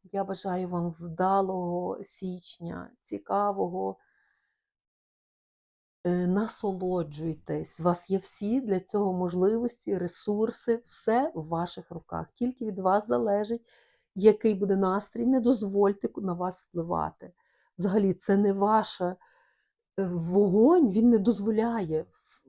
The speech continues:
переступати мій простір, вклинюватися, диктувати, тому що ви самі можете і диктувати, і наполягати, і, і відсіч давати. Тому, мої любі, я хочу, щоб у вас було все гаразд. Дев'яносто відсотків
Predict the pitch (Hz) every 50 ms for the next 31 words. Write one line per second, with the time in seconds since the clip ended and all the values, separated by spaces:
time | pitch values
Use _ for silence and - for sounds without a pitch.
0 | - _ - 202 196 180 - - - 196 - - 208 190 175 - - 170 170 170
1 | 165 - 185 170 170 160 - - - 165 156 147 - - - - 170 175 202 220
2 | 214 196 170 160 165 156 - 156 - - 160 156 180 180 - - 196 175 170 190
3 | 196 202 185 180 - 180 - 196 196 202 196 - 196 208 233 233 - - 254 254
4 | 277 311 294 220 202 185 185 185 185 - 208 202 - - 233 - - - - _
5 | _ _ _ - - 208 190 240 240 - - 226 214 208 214 233 262 294 - -
6 | 320 302 294 - 202 208 - - - 220 208 190 180 190 208 233 277 311 311 -
7 | 294 285 277 - - 202 220 - - 214 208 220 233 226 - - - 175 165 165
8 | 165 170 160 165 165 165 - - - - 214 220 226 247 262 262 240 202 180 180
9 | 175 180 170 175 180 _ _ _ _ _ - - - _ _ _ _ _ _ _
10 | _ - 196 - - 196 - 196 180 - - 190 180 170 175 180 180 175 165 -
11 | - - 175 165 170 - - - - - - _ _ _ _ _ _ _ _ -
12 | 160 147 196 196 208 226 220 220 220 - 185 170 175 175 - - - 180 165 160
13 | _ _ - 160